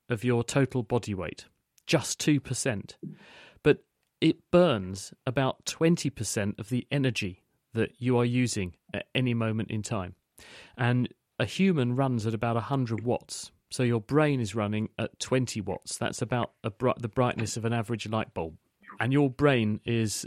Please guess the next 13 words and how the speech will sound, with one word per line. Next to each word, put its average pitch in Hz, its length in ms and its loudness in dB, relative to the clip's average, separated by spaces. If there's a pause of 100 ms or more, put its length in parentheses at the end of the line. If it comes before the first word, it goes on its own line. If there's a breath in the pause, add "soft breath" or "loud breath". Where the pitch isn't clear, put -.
is 123 360 0
so 170 360 4
metabolically 110 640 -4
hungry, 101 400 -2
burning 113 420 0
energy 104 320 -2
at - 80 -8
that 104 180 -6
rate, 107 300 -2
that 107 200 -4
if 135 360 -2
your 123 240 -4
body 107 520 0